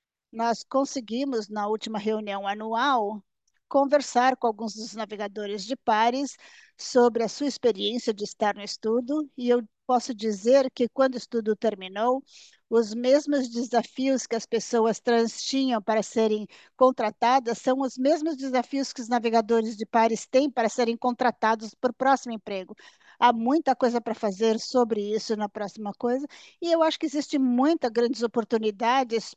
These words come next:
para os navegadores de pares compartilhar os seus achados e as perspectivas de estudo.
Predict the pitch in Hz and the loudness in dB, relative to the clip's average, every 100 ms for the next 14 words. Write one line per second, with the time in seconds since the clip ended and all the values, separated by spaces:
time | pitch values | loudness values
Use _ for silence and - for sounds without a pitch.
0 | - 269 285 247 247 233 226 214 226 208 | 2 4 4 2 0 0 0 0 0 -2
1 | 202 - 220 240 - - 311 330 254 - | -4 -2 0 0 -2 -4 -2 0 0 0
2 | 233 208 208 214 214 202 208 - 226 226 | -4 -2 -2 -2 -8 -8 -6 -6 -2 -4
3 | 247 269 240 247 247 - 254 - 254 - | -2 -6 -4 -2 -2 -2 -2 0 -2 0
4 | 226 214 214 226 - 208 185 190 | -2 -2 -2 -4 -4 -6 -8 -14